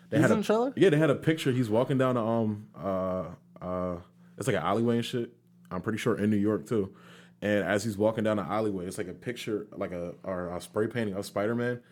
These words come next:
Speaker 1: and written across it, respray painted over it, it says "murder."
Speaker 2: Okay.
Speaker 1: Did you see Far From Home?
Speaker 2: I did not see Far From
Speaker 1: See.
Speaker 2: Home.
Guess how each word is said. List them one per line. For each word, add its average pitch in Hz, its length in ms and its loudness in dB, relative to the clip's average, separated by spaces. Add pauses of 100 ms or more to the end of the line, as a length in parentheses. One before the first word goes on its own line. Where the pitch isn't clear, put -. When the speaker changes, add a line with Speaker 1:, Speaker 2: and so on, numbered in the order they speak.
(260)
Speaker 1:
and 92 280 -4
written 107 200 -2
across 107 360 -2
it, 87 140 -6
respray 101 500 -2
painted 101 320 -2
over 98 300 -2
it, 82 140 -10 (160)
it 90 80 -8
says 87 240 -6
"murder." 87 420 -4 (1600)
Speaker 2:
Okay. 117 640 -12
Speaker 1:
Did 90 100 -6
you 95 60 -10
see - 140 -6
Far 101 180 4
From 95 120 -2
Home? 110 200 0 (580)
Speaker 2:
I - 60 -20
did - 160 -20
not - 160 -6
see 107 160 -8
Far 98 220 -12
From - 160 -18
Speaker 1:
See. 90 140 -6
Speaker 2:
Home. 92 180 -12